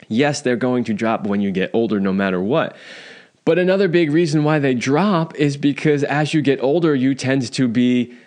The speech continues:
less active. And this is a thing that I try to help men with all the time, which is like,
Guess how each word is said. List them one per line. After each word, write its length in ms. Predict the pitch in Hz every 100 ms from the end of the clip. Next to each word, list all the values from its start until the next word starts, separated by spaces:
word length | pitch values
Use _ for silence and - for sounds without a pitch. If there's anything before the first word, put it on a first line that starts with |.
| -
less 380 | 101 113 117 - -
active. 640 | 127 156 147 113 82 - - - -
And 160 | 113 135
this 160 | 175 160
is 100 | 143
a 60 |
thing 320 | 139 151 156
that 100 | 135
I 100 | 117 117
try 260 | 139 143
to 240 | 135 117 110
help 200 | 123 110
men 260 | 123 127
with 140 | 113 104
all 160 | 123 127
the 80 | 117
time, 400 | - 151 156 107
which 160 | 104
is 100 | 110
like, 200 | 117 110